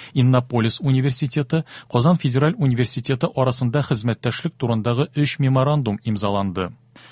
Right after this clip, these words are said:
Татарстан президенты Саклык банкының Казандагы Зур Кызыл урамы егерме тугызынчы А йорт адресы буенча урнашкан эчке структур бүлекчәсе белән танышты. Рөстәм Миңнехановка яңартылган офиста каршылыксыз киңлек оештырылуы,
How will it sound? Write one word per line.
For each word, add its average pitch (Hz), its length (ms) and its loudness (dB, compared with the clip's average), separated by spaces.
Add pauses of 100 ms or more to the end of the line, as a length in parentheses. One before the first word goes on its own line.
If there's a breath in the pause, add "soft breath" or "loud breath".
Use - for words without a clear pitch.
Татарстан 123 560 0
президенты 135 560 0
Саклык 151 460 -2
банкының 147 520 0
Казандагы 123 560 0
Зур 139 280 -2
Кызыл 139 380 -2
урамы 135 300 0
егерме 120 360 0
тугызынчы 131 680 -2
А 143 180 0
йорт 139 300 -2
адресы 131 380 -2
буенча 120 340 0
урнашкан 120 640 0
эчке 139 320 -2
структур - 440 -4
бүлекчәсе 127 520 -2
белән 95 200 -2
танышты. 95 500 -6 (300 loud breath)
Рөстәм 113 440 0
Миңнехановка 101 680 0
яңартылган 117 640 0
офиста 143 460 -2
каршылыксыз 120 800 -4
киңлек 139 420 0
оештырылуы, 104 720 -4